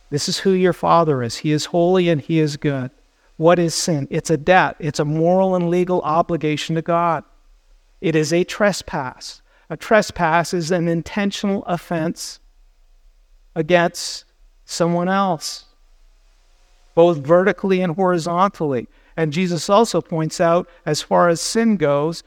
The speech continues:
our sin is first and foremost a debt and offense against God. But guess what? It's something we do to one another on a regular basis. That's why he qualifies it. Are we forgiving others?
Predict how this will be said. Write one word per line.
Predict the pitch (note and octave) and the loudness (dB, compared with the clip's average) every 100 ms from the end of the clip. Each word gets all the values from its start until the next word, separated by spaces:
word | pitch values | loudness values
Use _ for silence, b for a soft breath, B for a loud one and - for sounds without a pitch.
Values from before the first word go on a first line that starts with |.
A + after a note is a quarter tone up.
| b | b
our | - F#3 | 2 2
sin | F#3 - A#3+ G3+ F#3 | 2 0 2 2 -2
is | F3 F3+ F#3 | -2 -2 -2
first | - - G3 - | -6 -2 -2 -2
and | F#3 | -8
foremost | - G3 G#3+ F3 E3+ - | -6 0 0 2 -2 -2
a | E3 | -4
debt | D3 G3 - | 2 2 2
and | F3 | -4
offense | - F#3+ F#3 | -4 -6 -4
against | F3+ F3 E3 - | -4 -2 -2 -2
God. | F#3+ G3 F3 | 0 2 2
But | D#3 - | 0 -4
guess | F3+ E3 | -6 -6
what? | G3 F#3 D3+ | 0 0 2
It's | F#3+ - | -4 -2
something | G3+ G#3 F3+ | -2 -2 -2
we | E3+ E3+ | -2 -2
do | F3+ | 0
to | F3 | 0
one | D#3 E3+ | 0 0
another | E3+ E3 E3+ E3 | 0 0 0 0
on | D3+ | 0
a | D3+ | -2
regular | D3 D3 D#3 D3 | -2 -2 -2 -2
basis. | C#3+ E3 G3 - - - - _ _ _ _ _ _ | -2 -2 -2 -6 -12 -14 -16 _ _ _ _ _ _
That's | E3+ F3+ - | 0 2 2
why | E3+ D#3 | 4 4
he | D#3+ | 0
qualifies | - F#3+ A3 D#3+ - C#3+ C#3 C3 | -2 2 2 0 -2 -4 -4 -4
it. | D3+ | -4
Are | D3+ D3+ | -2 -2
we | D#3 | -4
forgiving | - E3 D#3 G3 G3+ F3 | -4 -6 0 2 2 0
others? | D#3 D3 C#3+ D3 D3 - - | -2 -2 -2 -2 -4 -10 -14